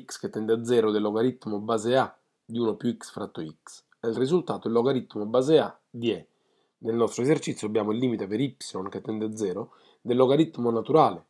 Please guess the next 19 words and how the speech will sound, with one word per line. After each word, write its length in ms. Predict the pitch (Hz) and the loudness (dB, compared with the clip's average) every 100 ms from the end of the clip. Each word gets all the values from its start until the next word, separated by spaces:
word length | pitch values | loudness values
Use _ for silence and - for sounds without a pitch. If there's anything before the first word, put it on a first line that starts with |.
| _ | _
quindi 240 | 107 104 | -10 -6
logaritmo 540 | 101 101 117 117 107 104 | -4 -2 -2 -4 -6 -2
base 400 | 110 107 107 - | 0 0 -2 0
e, 400 | 113 98 147 - _ _ _ | 0 0 -4 -10 _ _ _
di 180 | - 123 | -8 -2
uno 200 | 117 107 | -2 0
più 140 | 170 | 2
y 180 | 113 87 - - 143 156 | 2 -2 -14 -8 -6 -6
fratto 540 | 131 95 - 131 - | -6 -8 -6 -6 -6
y. 160 | 123 117 - - 90 95 _ _ _ _ _ | -8 -10 -14 -12 -12 -12 _ _ _ _ _
Il 80 | 104 | -8
risultato 460 | 113 117 113 107 | -4 -4 -2 -2
è 80 | 123 | -2
quindi 480 | - 101 85 95 143 _ _ _ _ _ _ _ _ _ _ _ _ _ _ _ _ _ _ _ | -6 -10 -8 -8 -10 _ _ _ _ _ _ _ _ _ _ _ _ _ _ _ _ _ _ _
logaritmo 640 | 131 127 131 131 - 113 107 | 0 4 6 4 -2 -8 -4
base 340 | 113 127 165 | 0 4 4
e 220 | 98 87 _ _ | 4 -2 _ _
di 240 | - 120 | -8 -4
e. 180 | 98 - | -4 -6